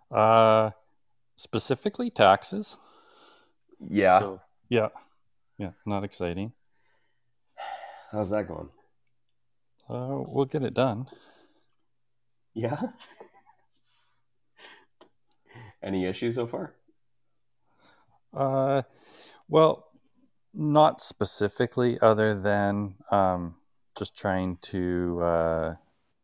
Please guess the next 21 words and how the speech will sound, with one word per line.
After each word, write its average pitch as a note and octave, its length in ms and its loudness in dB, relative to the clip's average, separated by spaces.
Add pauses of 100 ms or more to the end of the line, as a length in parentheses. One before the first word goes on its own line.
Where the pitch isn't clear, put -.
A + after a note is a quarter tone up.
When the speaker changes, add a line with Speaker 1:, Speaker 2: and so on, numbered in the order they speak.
Speaker 1:
take - 340 -6
notes - 640 -4 (360)
to F#2+ 100 -10
develop F2 640 0
better E2+ 640 0 (100)
bookkeeping - 640 -6
systems E2+ 760 -10 (100)
going D#2+ 240 -2
forward, E2 560 -2 (220)
um, E2 420 -12
so - 200 -12
that F#2 180 -8 (480)
hopefully D#2 600 -12 (500)
tax - 360 -10
season E2+ 380 -8
in D#2 100 -8
the D2+ 80 -10
future F2+ 480 -8
will F#2 100 -4
become F2 320 -8
easier. F2+ 400 -8